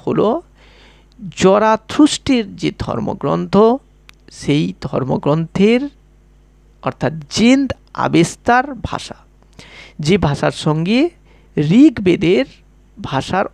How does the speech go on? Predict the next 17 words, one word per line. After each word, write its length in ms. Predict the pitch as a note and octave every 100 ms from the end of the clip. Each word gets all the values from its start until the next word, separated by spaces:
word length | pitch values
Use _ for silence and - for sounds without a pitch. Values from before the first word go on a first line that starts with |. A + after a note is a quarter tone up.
| _
অনেকটাই 640 | E3+ G#3 C4+ - D4 D#4+
মিল 380 | D#4 A#3 F#3 B3+
দেখতে 360 | C4 - - -
পাওয়া 220 | - C2
যায়। 240 | - - - _ _ _
এটি 320 | - C#3+ G3+ C4 _ _ _ _
ইরানীয়দের 800 | D3+ E3 F3+ B3+ D4+ G3 - B3 - _
প্রাচীন 420 | - B2+ - D3
ভাষা। 400 | - - - - - _ _ - - - - - -
এবং 240 | A3+ D#4+ -
ঈষৎবর্তী, 920 | - F#3+ G#3 - - D#4 F4 F#3+ - -
ঈষৎ 460 | F3 F#3+ - C#4 C#4
মানে 160 | G#3+ F#3 -
অল্পবর্তী 760 | B2 D#3+ G3+ A3+ A#3+ G#3 C#3+
যুগের 280 | A3+ A#3 - -
আরবি। 560 | - C3 - D#3 F#3 F3 _ _ _ - - - - - - - _ _
এই 220 | F3+ A#3+